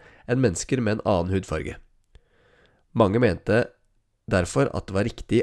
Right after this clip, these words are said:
at hvite mennesker brukte andre mennesker som slaver. I Norge har denne måten å tenke på gjort at vi har diskriminert blant annet samene og romfolk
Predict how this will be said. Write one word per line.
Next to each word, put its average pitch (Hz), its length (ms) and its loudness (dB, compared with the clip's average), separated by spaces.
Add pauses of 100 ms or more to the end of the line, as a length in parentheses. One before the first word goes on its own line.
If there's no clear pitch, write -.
at 104 180 -4
hvite 98 260 -4
mennesker 98 440 -2 (360)
brukte 123 360 0
andre 95 260 0
mennesker 95 240 -4
som 98 160 -6
slaver. - 460 -2 (1700)
I 113 80 4
Norge 110 340 4
har 117 140 2
denne 101 180 2
måten 95 220 -2
å 92 60 -8
tenke 90 260 -4
på 131 160 2 (160)
gjort 117 240 -4 (100)
at - 160 -8
vi 92 80 -2
har 95 160 -2
diskriminert 101 840 -4
blant 90 240 -4
annet 85 240 -2
samene 101 480 2 (180)
og 107 220 4
romfolk 98 560 -2